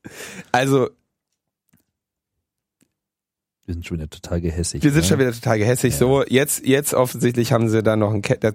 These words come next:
Speaker 1: das Häkchen bei, bei Caching gesetzt und die Seite, äh,
Speaker 2: Perfekt.
Speaker 1: funktioniert.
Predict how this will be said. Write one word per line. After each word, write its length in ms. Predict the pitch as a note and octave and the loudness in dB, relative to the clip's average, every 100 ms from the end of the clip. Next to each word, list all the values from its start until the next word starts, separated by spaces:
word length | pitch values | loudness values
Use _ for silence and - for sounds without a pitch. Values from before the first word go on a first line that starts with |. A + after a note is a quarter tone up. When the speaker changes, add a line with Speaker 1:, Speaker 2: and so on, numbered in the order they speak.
| _ | _
Speaker 1:
das 240 | - G#2+ - | -2 -2 0
Häkchen 340 | B2 - A#2 | -2 0 0
bei, 280 | G#2+ G#2 G#2 | 0 0 -2
bei 140 | - G#2 | -2 0
Caching 340 | - C3 B2+ | 0 0 0
gesetzt 300 | B2 A#2 A2+ | 2 0 0
und 60 | G#2 | -2
die 80 | G2+ | -2
Seite, 320 | G2+ - - | -2 -2 -8
äh, 40 | - _ _ _ _ _ _ - | -10 _ _ _ _ _ _ -4
Speaker 2:
Perfekt. 320 | A#2+ A2+ G#2 | 0 0 0
Speaker 1:
funktioniert. 460 | A2 G#2+ G#2 G#2 | -2 -4 0 -2